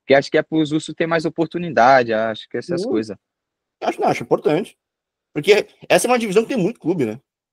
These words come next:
Speaker 1: Isso, tem, é, tem mais clube que na primeira liga, eu acho, na primeira divisão.
Speaker 2: Sim.
Speaker 1: São mais, é, são mais jogos, né? A gente faz mais jogos na segunda divisão.
Speaker 2: O que eu acho bom, porque permite estabilizar um pouco mais alguns clubes, né? Tipo, Brasil, a Série C é um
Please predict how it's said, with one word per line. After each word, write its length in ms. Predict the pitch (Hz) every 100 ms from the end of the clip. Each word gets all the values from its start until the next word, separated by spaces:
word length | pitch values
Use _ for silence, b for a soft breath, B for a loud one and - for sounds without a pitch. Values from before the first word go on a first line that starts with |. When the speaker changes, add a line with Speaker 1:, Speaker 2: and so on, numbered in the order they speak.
| _ _ _
Speaker 1:
Isso, 400 | 123 123 110 101
tem, 440 | - 107 107 110 98
é, 200 | 110 110
tem 140 | 131
mais 180 | 139 139
clube 200 | 147 156
que 60 | 175
na 100 | 180
primeira 260 | 175 185 175
liga, 220 | 147 139
eu 60 |
acho, 280 | 113 117 - _
na 80 | 101
primeira 200 | 110 110
divisão. 440 | 107 104 95 98 - _ _ _ _ _ _ _
Speaker 2:
Sim. 300 | _ 127 151
Speaker 1:
São 100 | 147
mais, 260 | 117 131 113
é, 220 | - 139
são 140 | 131 156
mais 200 | 185 156
jogos, 280 | 147 160
né? 80 | 139
A 80 | 127
gente 160 | 120 -
faz 160 | 135
mais 160 | 160 165
jogos 200 | 139 135
na 80 | 123
segunda 260 | 120 120
divisão. 400 | 113 104 98 98 _ _ _ _ _ _ _ _
Speaker 2:
O 80 | 185
que 100 | 240
eu 80 | 247
acho 160 | 233
bom, 200 | 196 190
porque 220 | 190 196 151 _ -
permite 340 | 185 170 226
estabilizar 720 | - 214 190 208 208 139 156
um 80 | 214
pouco 300 | 185 185 185
mais 640 | 156 151 165 156 - - _ _ _ _ _ _
alguns 320 | 127 170 165
clubes, 320 | - 151 120
né? 120 | 120
Tipo, 340 | 123 - 120 98 _ _ _ _
Brasil, 340 | 139 156 143
a 40 | 220
Série 280 | 233 226 208
C 160 | -
é 40 | 208
um 140 | 269